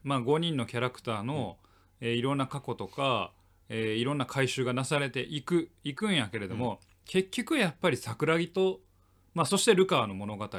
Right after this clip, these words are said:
Speaker 2: なるほど。
Speaker 1: である部分があるんよね。
Speaker 2: うん。
Speaker 1: で、最後の最後のオチ、一番いいところがルカワと桜木のハイタッチ
Speaker 2: うん。
Speaker 1: だとするならば、
Speaker 2: うん。
Speaker 1: そこにどうしても宮城って関われへんのよ。
Speaker 2: はいはいはいはいはいはい。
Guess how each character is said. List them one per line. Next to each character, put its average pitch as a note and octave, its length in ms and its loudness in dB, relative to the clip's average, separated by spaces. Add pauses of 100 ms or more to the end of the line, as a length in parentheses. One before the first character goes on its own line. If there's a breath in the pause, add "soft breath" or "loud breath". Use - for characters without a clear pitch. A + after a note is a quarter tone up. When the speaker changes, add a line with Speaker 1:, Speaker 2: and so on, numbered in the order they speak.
(100)
Speaker 2:
な A#2+ 140 4
る A2+ 60 2
ほ A#2 100 6
ど。 G2 100 4
Speaker 1:
で C3 100 2
あ C3+ 120 4
る B2+ 100 4
部 C3+ 140 0
分 A#2+ 160 -2
が F#2 140 -6
あ F#2+ 40 -6
る G2+ 80 -6
ん - 20 -8
よ D#2+ 80 -16
ね。 F#2 180 -20
Speaker 2:
う C3 40 -8
ん。 - 20 0
Speaker 1:
で、 C3+ 200 2 (680 loud breath)
最 D#4 420 4
後 C#4+ 140 2
の G3 140 4
最 G#3+ 340 0
後 G#3 100 0
の D3+ 200 -2
オ F#3 120 4
チ、 C3+ 180 -6
一 - 400 -4
番 B3 280 2
い F#3 60 4
い D#3+ 40 0
と F3+ 120 -4
こ D#3+ 120 0
ろ B2+ 100 0
が B2 240 -2
ル C#3+ 140 -4
カ E3+ 100 -2
ワ C#3 100 2
と A2 80 -4
桜 A2+ 300 -6
木 A2+ 60 -4
の A2 80 -6
ハ A2 140 -6
イ A2 60 -6
タ A2 100 -8
ッ G2+ 60 -8
チ - 240 -16
Speaker 2:
う A2 60 -8
ん。 F#2 180 -8 (400)
Speaker 1:
だ G#3 160 4
と E3+ 120 -2
す F3+ 180 2
る G3 140 2
な E3+ 160 0
ら A2 160 -2
ば、 G#2+ 160 0
Speaker 2:
う - 20 -4
ん。 G2+ 40 -8
Speaker 1:
そ C#3+ 140 -6
こ F4+ 140 -2
に C#4+ 80 2
ど C#3 120 0
う - 20 0
し - 60 -4
て - 40 0
も F#3 80 2
宮 A3 180 0
城 F3 120 -2
っ - 20 -10
て - 120 -12
関 - 380 -2
わ A3 120 6
れ G#3 80 0
へ A2+ 100 -4
ん F#2 120 -8
の E2+ 60 -12
よ。 E2 80 -14
Speaker 2:
は G#2+ 120 0
い - 20 -2
は - 160 -6
い - 20 -10
は E2 180 -14
い - 20 -16
は D#2 160 -14
い - 20 -10
は - 180 -18
い - 40 -18 (120)
は - 60 -18
い。 - 20 -20